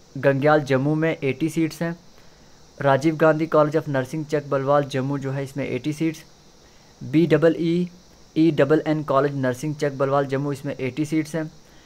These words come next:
Stephen college of nursing Meera Sahib Jammu eighty seats।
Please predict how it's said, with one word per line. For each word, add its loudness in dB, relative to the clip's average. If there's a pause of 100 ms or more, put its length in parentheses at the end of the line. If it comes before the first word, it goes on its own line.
(240)
Stephen -2
college 2
of -4
nursing -4
Meera -2
Sahib -6 (120)
Jammu -4
eighty -4
seats। -12